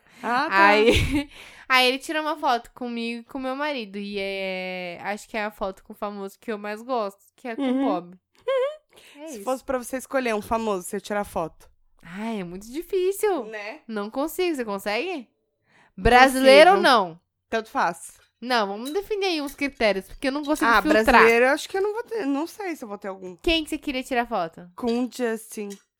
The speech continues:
Speaker 2: Timberlake.
Speaker 1: Óbvio.
Speaker 2: Inclusive, ele falou que ele viria pro Brasil, a gente ficou esperando, guardei di-, guardei dinheiro pra gente ir no show e
Speaker 1: Meu dinheiro
Speaker 2: cadê?
Speaker 1: tá na poupança até hoje.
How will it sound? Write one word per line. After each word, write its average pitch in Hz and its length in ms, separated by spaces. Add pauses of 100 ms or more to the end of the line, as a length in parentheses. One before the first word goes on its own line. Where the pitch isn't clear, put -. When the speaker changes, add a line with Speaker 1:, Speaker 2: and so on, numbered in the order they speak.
(100)
Speaker 2:
Timberlake. 262 760
Speaker 1:
Óbvio. 185 520 (520)
Speaker 2:
Inclusive, 247 440
ele 269 120
falou 285 240
que 285 120
ele 269 140
viria 240 280
pro 254 120
Brasil, 226 420
a - 40
gente 262 160
ficou 269 120
esperando, 247 580
guardei 240 360
di-, 233 140
guardei 208 340
dinheiro 302 560
pra 302 120
gente 240 180
ir 240 40
no 226 140
show 226 560
e 381 80
Speaker 1:
Meu 226 140
dinheiro 226 240
Speaker 2:
cadê? 226 60
Speaker 1:
tá 226 80
na 226 100
poupança 226 400
até 240 160
hoje. 294 400